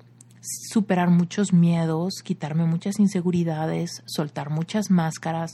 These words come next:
ser muy vulnerable, ser muy persistente en invertir en mi educación, tanto tiempo como dinero, como, eh, como confrontación emocional, mucha energía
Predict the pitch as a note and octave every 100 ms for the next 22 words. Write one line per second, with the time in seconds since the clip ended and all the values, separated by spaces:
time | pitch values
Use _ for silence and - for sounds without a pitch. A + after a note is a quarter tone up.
0 | - - D#3 D3+ D3+ E3 F3 A3 G#3+ G#3
1 | F3 D3+ E3 D#3+ D#3 E3 - - - -
2 | - - F#3+ F3+ F#3 F3+ F#3 F#3+ G#3 A3
3 | G#3+ A#3 - F#3 - F3+ E3+ E3+ E3+ G3+
4 | - - - F#3 F#3 F3 E3 E3+ F#3+ F3
5 | F3+ F3 D#3+ D#3+ D#3 - - F#3 E3 E3+
6 | G3+ - - - D#3+ E3 - D#3+ - F3+
7 | F3 - D3 - - C#3 C#3 C#3+ D3 E3
8 | G#3 B3+ G4 - - D#3 D3+ D3 - -
9 | _ - D3+ D3 C#3+ C#3 C#3+ - D#3+ D3+
10 | D#3 D3+ D#3 D3+ D3 D#3+ D#3+ F3 D#3+ -
11 | C#3+ C#3+ C#3+ D3+ - F#3+ E3 - - -
12 | - F#3+ F#3+ G3 - -